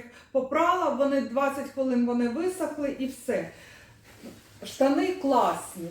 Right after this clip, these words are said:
дуже класні. І я хотіла на кшталт цих щось собі придбати. Е,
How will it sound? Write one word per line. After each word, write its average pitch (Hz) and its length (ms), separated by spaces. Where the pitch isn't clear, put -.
дуже 269 260
класні. 185 540
І 254 80
я 330 140
хотіла 311 580
на 247 160
кшталт 294 380
цих 370 320
щось 302 360
собі 277 240
придбати. 180 720
Е, 185 340